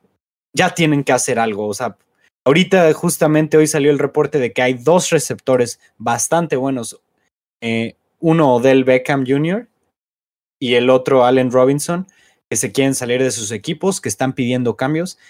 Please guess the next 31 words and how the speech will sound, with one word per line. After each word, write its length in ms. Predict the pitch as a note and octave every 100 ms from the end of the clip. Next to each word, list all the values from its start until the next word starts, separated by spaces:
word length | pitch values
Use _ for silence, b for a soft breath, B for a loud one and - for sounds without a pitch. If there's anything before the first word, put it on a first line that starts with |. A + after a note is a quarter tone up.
| b -
Entonces, 640 | A2+ C3+ C#3 D3+ C3+ - -
yo 340 | B2+ C#3 D#3
creo 420 | - - E3 F3+ -
que 140 | B2
New 200 | A#2 A#2
England 320 | B2+ D3 D3+
tiene 240 | D3+ D3+ C#3
que 80 | C#3
hacer 180 | -
un 120 | C#3 B2+
movimiento 480 | A2 G#2+ A2 G#2+
porque 260 | F#2+ G2+ G#2
tienen 400 | - C#3+ D#3 D#3
el 140 | A2+
dinero, 440 | G#2+ G#2+ C3 F#3+ C4 _ _ _ _ _ _ _ _ _ -
lo 160 | A#2
pueden, 460 | A2 C3+ C3+ C3 B2+
lo 180 | B2+ A#2
pueden 300 | C#3 D3 D3
pagar 380 | B2 A2+ C3+ C#3
fácilmente. 760 | D3 C3+ C3 A#2+ B2+ C#3 E3+ E3+ b b
Entonces, 720 | A#2 G#2+ C3 C3+ D3 B2+ - _ _
si 260 | - - B2
aspiran 640 | B2 B2 - D#3+ E3 C#3+
a 140 | B2+ C3+
algo, 340 | D3 E3+ G#3+ _ _ _ _ _ _ _ _ _ -
creo 220 | C#3 C#3
yo 220 | C3 C3+
que 120 | C3+
deben 320 | A#2+ B2 B2 A2+
de, 320 | G#2 D#2+